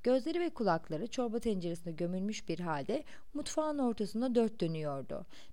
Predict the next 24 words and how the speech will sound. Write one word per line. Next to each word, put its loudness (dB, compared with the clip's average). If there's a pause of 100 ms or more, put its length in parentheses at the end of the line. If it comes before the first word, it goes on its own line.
(100)
Bir 8
taraftan 4
korku 2
çığlıkları 0
atıyor, 2
bir 4
taraftan 2
da -2
trompet 0
çalar 2
gibi 0
yumruklarıyla 0
başındaki -2
tencereye 0
vuruyordu. -2 (460)
Bu 8
arada 8
hizmetçi 2
Lina'yı 2
da 2
ayrı 4
bir -2
heyecan 4
sarmıştı. -4